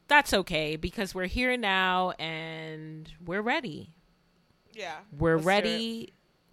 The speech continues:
Speaker 1: to play another game. This one is the Cancer compatibility match.
Speaker 2: Okay.
Speaker 1: What happens here is you and I will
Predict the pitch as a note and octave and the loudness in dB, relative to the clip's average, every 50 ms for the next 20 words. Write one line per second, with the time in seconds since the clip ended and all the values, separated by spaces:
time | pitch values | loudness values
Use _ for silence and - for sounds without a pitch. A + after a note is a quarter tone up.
0 | _ - - F3 D#3 - - - F3 E3+ E3 E3 D#3+ - - C#3+ D3 C#3+ C#3+ C#3+ | _ -8 -8 -4 0 2 2 2 2 0 0 -2 -4 -6 -6 -6 -6 -4 -4 -4
1 | D3 C#3+ D3 D3 D3 - C3+ A#2+ A#2+ B2+ B2 B2 B2+ C3+ - - - - _ _ | -4 -2 -4 -6 -6 -8 -10 -10 -10 -12 -12 -14 -14 -16 -16 -18 -20 -20 _ _
2 | _ _ - - _ _ _ _ _ _ _ - D3+ D3 C#3+ F#3+ G#3 A3 - - | _ _ -20 -20 _ _ _ _ _ _ _ -18 -16 -6 -4 -2 0 0 0 0
3 | G#3+ G#3+ G#3 G3+ G3+ F#3+ - F3 E3 E3 E3 E3 E3 E3 E3 E3+ E3 E3 - - | 0 -2 -2 -2 -4 -4 -4 -4 -2 -2 -2 -4 -4 -6 -6 -8 -8 -10 -10 -10
4 | - - - - - F#3 F3+ - - - A3+ A3+ A#3 A#3+ - - C4 B3 A#3+ A#3+ | -12 -12 -16 -8 -8 -8 -4 -4 -2 0 0 0 -2 -4 -4 -4 -2 0 0 0
5 | B3 B3 A#3+ B3+ - _ _ _ _ _ - - F#3 F#3 F3+ - - - F#3 F#3 | -2 -4 -6 -8 -12 _ _ _ _ _ -8 -6 -4 -4 -2 -2 0 0 2 0
6 | F3+ F3 E3+ D#3 E3+ E3 D#3 D#3+ D#3+ D3+ D3+ D3 C#3+ C3+ B2 F#2+ D2 - - _ | 0 -2 -2 -2 -2 -2 -2 -2 -4 -4 -6 -6 -6 -6 -6 -8 -8 -10 -14 _
7 | - - - - - - _ _ _ _ _ _ _ _ _ _ _ _ A3+ A3 | -12 -10 -10 -10 -12 -14 _ _ _ _ _ _ _ _ _ _ _ _ -2 -2
8 | B3 C#4 - - F#4+ D#4+ C#4 C4+ C4+ C#4+ A4 C5+ - - _ _ _ _ _ _ | -2 -2 -4 -2 4 6 8 8 8 6 4 0 -2 -8 _ _ _ _ _ _
9 | _ _ _ _ _ _ _ _ - - F#3 F3+ F3 F3 F3 D3+ C#3+ - D3 C#3 | _ _ _ _ _ _ _ _ -8 -6 -6 -6 -4 -4 -4 -4 -4 -4 -6 -6
10 | - - C#3 C3 C3 C#3 C#3 C#3 - - - C#3+ C#3+ C3+ C3+ D#3+ F3+ C#3 D#3+ D3+ | -6 -8 -6 -6 -6 -8 -10 -10 -10 -10 -8 -6 -6 -8 -8 -10 -14 -12 -8 -6
11 | D#3 E3 E3 E3 F3+ F#3 F#3+ - F3+ F#3+ F3+ - - D3 D3 - - D3 D3+ D#3 | -6 -4 -4 -4 -4 -6 -6 -6 -8 -8 -8 -8 -8 -8 -8 -8 -10 -10 -12 -14
12 | E3+ E3+ B2+ B2+ C#3 D#3 C#3 C#3 - | -12 -10 -8 -8 -6 -8 -8 -10 -12